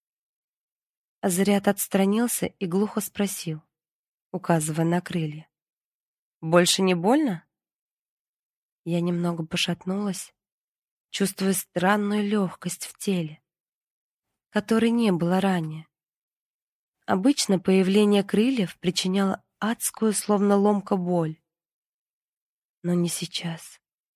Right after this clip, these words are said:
«Полетаем?» Не будь в его ухмылке столько самодовольства,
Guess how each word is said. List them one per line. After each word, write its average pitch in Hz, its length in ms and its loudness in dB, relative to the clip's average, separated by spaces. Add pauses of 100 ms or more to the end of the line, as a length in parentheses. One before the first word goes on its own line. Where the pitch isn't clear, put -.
(920)
«Полетаем?» 185 800 4 (1400)
Не 202 200 0
будь 208 360 0
в 165 80 -6
его 185 360 -2
ухмылке 202 560 -2
столько 196 460 -2
самодовольства, 180 960 -2